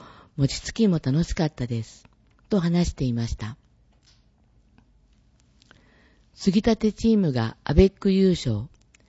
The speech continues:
第四十一回全町ミニバレーボール大会。第四十一回全町ミニバレーボール大会が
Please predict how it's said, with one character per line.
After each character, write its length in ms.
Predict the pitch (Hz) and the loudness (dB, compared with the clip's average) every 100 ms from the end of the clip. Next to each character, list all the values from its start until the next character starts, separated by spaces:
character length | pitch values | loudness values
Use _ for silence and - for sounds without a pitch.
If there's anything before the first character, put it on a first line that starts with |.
| _ _ _ _ _ _ _ | _ _ _ _ _ _ _
第 360 | 170 214 208 170 | -2 0 2 4
四 240 | 202 208 | 4 4
十 180 | 170 147 | 2 0
一 100 | 131 - | -2 -4
回 340 | - 139 127 - _ _ | -2 0 -2 -6 _ _
全 280 | 202 208 208 | 2 4 4
町 260 | - 139 127 | -2 -4 -2
ミ 120 | 135 | -2
ニ 140 | 175 | -2
バ 160 | 180 185 | 0 0
レ 180 | 185 185 | 0 -2
ー 40 | |
ボ 180 | 165 180 | 0 0
ー 60 | 180 | -2
ル 80 | |
大 240 | 170 160 151 | -2 -2 -2
会。 320 | - 113 117 _ _ _ _ _ _ _ _ _ - _ _ _ _ - | -4 -8 -10 _ _ _ _ _ _ _ _ _ -20 _ _ _ _ -12
第 380 | 196 214 202 160 | -2 0 0 0
四 240 | 208 220 185 | 2 2 2
十 160 | 165 | 0
一 160 | 135 - - | -4 -6 -6
回 320 | 147 131 - - - _ _ | -4 -2 -6 -16 -20 _ _
全 280 | 208 214 208 | 4 4 4
町 260 | 165 143 | 0 0
ミ 140 | 127 151 | 0 0
ニ 140 | 190 | 0
バ 140 | 190 190 | 0 2
レ 200 | 196 196 | 2 2
ー 20 | |
ボ 180 | 185 190 | 2 2
ー 40 | |
ル 100 | 190 | 0
大 240 | 185 185 | 0 -2
会 260 | 170 135 123 | -2 -4 -4
が 220 | 117 110 | -4 -6